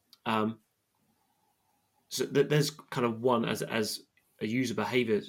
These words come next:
has changed. Other times, if someone's get my, getting my name wrong, I just, I'll just unsubscribe straight away. I, if you just expect them to ha-, have it done right.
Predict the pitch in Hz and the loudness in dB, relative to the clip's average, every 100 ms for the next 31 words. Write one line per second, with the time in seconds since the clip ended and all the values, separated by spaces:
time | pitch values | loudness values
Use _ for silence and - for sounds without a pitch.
0 | - 104 - - 107 101 - - _ _ | -10 -10 -8 -6 -6 -6 -12 -20 _ _
1 | _ - 160 156 131 98 104 139 151 - | _ 0 2 2 0 -4 -4 -4 -8 -12
2 | - - 151 139 - - 113 - - - | -6 0 2 2 2 0 0 -4 -10 -6
3 | 135 117 110 107 123 139 113 104 113 147 | -6 -2 -2 0 2 2 2 -2 -2 -6
4 | 156 120 120 123 - - 120 113 110 113 | -6 -4 -2 -4 -4 -2 -2 -2 -2 -4
5 | - - 120 101 - 110 123 127 - 117 | -8 -4 -2 -2 -4 -6 -4 -2 -2 -4
6 | - - - - - - _ _ _ _ | -4 -4 -6 -8 -20 -20 _ _ _ _
7 | _ 127 117 131 151 - - - 135 - | _ -8 -6 -2 -2 0 0 0 -2 -2
8 | 120 110 117 107 - _ _ - - - | -4 -2 -2 -4 -6 _ _ -14 -10 -6
9 | 127 110 - - 113 104 110 110 - - | -6 -6 -8 -4 -2 0 -2 -2 -6 -14